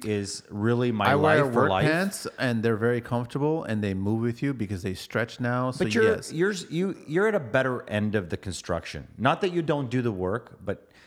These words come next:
Speaker 1: you're,
Speaker 2: It's
Speaker 1: you're
Speaker 2: ironic.
Speaker 1: a,
Speaker 2: I'm just
Speaker 1: you're
Speaker 2: saying
Speaker 1: a lot of
Speaker 2: it's, it's
Speaker 1: brains on the
Speaker 2: ironic.
Speaker 1: job.
Speaker 2: You're, you're all about the Hilti, which is the more expensive tools.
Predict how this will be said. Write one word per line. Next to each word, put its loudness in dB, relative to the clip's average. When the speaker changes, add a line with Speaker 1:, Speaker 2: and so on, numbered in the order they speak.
Speaker 1:
you're, 0
Speaker 2:
It's 0
Speaker 1:
you're 6
Speaker 2:
ironic. 4
Speaker 1:
a, 4
Speaker 2:
I'm 6
just 0
Speaker 1:
you're 8
Speaker 2:
saying 4
Speaker 1:
a 0
lot 4
of 0
Speaker 2:
it's, -6
it's 0
Speaker 1:
brains 2
on 2
the 4
Speaker 2:
ironic. 2
Speaker 1:
job. 2
Speaker 2:
You're, 2
you're 0
all 2
about -2
the -8
Hilti, 0
which -4
is -6
the -6
more 0
expensive -8
tools. -6